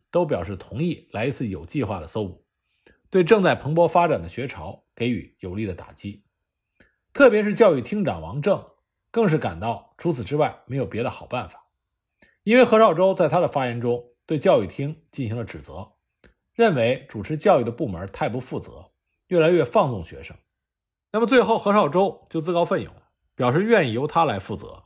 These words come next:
主持这个工作，请省政府、保安司令部以及中统局、军统局，那会儿叫保密局了已经，让这些单位进行协助。那么在何绍周的主持下，对学生的镇压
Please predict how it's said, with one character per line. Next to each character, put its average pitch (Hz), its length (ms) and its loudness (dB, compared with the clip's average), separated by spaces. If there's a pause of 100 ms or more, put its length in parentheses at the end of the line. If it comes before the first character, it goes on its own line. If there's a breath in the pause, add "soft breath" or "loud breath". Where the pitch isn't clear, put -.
(140)
主 92 180 -8
持 113 340 -10
这 131 120 -10
个 98 80 -8
工 95 180 -10
作， - 260 -14 (560)
请 196 160 0
省 127 220 0
政 170 180 4
府、 - 460 -14
保 - 120 -14
安 117 120 -8
司 165 140 -4
令 175 160 -2
部 - 320 -8 (100)
以 107 140 -8
及 120 120 -4
中 202 220 -4
统 110 180 -6
局、 104 520 -10
军 175 160 -4
统 117 160 -4
局， 85 360 -14
那 143 100 -8
会 113 60 -6
儿 117 40 -6
叫 123 120 -4
保 - 220 -10
密 123 160 -8
局 80 140 -12
了 73 80 -20
已 69 80 -20
经， 69 80 -20 (640 soft breath)
让 170 160 -2
这 175 160 2
些 156 100 4
单 160 240 0
位 - 280 -6 (120)
进 127 140 -8
行 123 100 -4
协 90 220 -14
助。 120 120 -12 (840)
那 247 140 0
么 254 80 6
在 233 100 6
何 214 160 0
绍 233 160 4
周 214 140 0
的 196 80 -2
主 113 180 -12
持 135 140 -8
下， 120 340 -8 (260)
对 165 140 -2
学 139 220 -4
生 160 100 -2
的 151 80 -4
镇 127 220 -4
压 120 340 -10